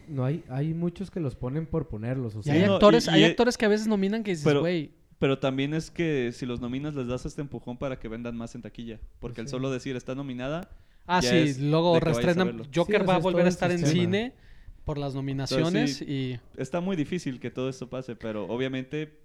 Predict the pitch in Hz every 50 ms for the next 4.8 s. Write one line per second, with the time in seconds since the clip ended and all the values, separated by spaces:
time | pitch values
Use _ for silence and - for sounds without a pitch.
0 | - - 151 147 143 143 156 160 156 190 185 180 - 180 175 160 160 175 190 196
1 | 196 180 156 143 151 143 147 143 151 165 196 - 190 - - 214 208 202 196 170
2 | 165 170 175 175 170 - - 160 156 143 139 120 - - - - - - - -
3 | - 170 180 175 147 123 - - 131 - - - 135 - - - - - - -
4 | 156 156 143 127 123 - - 151 160 175 180 185 185 180 - -